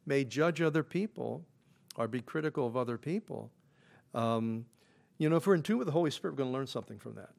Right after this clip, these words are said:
We're, we're gonna learn. I, I, I, I, I s-, and this is true. I, whenever I think some,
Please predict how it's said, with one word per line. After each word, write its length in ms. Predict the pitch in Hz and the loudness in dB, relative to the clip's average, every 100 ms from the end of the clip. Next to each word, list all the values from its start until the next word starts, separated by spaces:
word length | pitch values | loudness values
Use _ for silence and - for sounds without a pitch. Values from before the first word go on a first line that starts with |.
| _ _ | _ _
We're, 160 | 113 | -6
we're 140 | 117 123 | -2 -2
gonna 220 | 143 139 | 0 0
learn. 200 | 117 113 | 0 0
I, 60 | 123 | -2
I, 340 | 139 143 143 | -4 -2 0
I, 20 | |
I, 440 | 151 - - 151 147 | 0 -2 -10 -8 -4
I 60 | 147 | -2
s-, 200 | 147 - - - - - | -2 -8 -14 -20 -14 2
and 80 | 196 | 4
this 120 | 202 | 4
is 80 | 160 | -2
true. 240 | - 147 | 2 2
I, 140 | 131 | 2
whenever 320 | 135 151 226 233 | 2 4 6 6
I 80 | |
think 220 | 170 202 175 | 6 4 4
some, 200 | 185 | 0